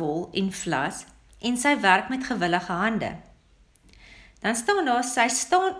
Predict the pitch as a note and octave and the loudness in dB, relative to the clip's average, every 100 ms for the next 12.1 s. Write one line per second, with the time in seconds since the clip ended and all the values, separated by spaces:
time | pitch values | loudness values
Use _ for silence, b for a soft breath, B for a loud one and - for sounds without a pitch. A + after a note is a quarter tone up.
0 | - E4 D4 - - B3 B3 C4 B3 F#3+ | 2 2 2 -2 -2 0 0 -2 -2 0
1 | F3+ G#3+ F4 - F3+ G3 - - G#3+ G#3+ | 4 4 4 -2 -4 -4 -8 -6 -4 -4
2 | - A#3+ A#3 - F#4+ - - F3 G#3+ - | -2 -6 -6 -2 0 0 -2 -2 -2 -6
3 | - - - A#3+ A3+ A3+ A#3+ D#4+ D4 C#4 | -18 -12 -4 0 2 4 2 0 -4 -6
4 | E3 C3+ F3 B B B B B B - | -4 -6 -8 B B B B B B 2
5 | E4+ - B3 B3+ E4 D4+ D4 F#4 - b | 2 2 -2 0 -2 -2 -2 -4 -10 b
6 | b b - D#4 D#4 F4+ - D#4+ D#4+ C#4 | b b -4 -2 2 0 0 -6 -2 -2
7 | D4 D4+ - F4 F#3 D#3 - _ - D4+ | 0 -2 -2 -2 -2 -6 -16 _ -8 -4
8 | F4+ - F#4+ G4 - A3+ A#3+ - C4+ A3+ | -2 0 2 2 2 -2 -2 -4 -2 2
9 | A3 C#4 C#4 C4+ G3 A3 - - F#3+ F#3+ | 2 2 -4 -2 0 0 -2 -4 -6 -4
10 | A3 A3+ C4 C4 C#4+ D#4 A4 - G3+ F#3+ | -4 -4 -4 -4 0 0 0 -2 -4 -2
11 | - - E3 - - A3 A#3+ A#3+ C#4+ C#4 | -4 -2 0 -2 -2 -4 -2 -4 -4 -4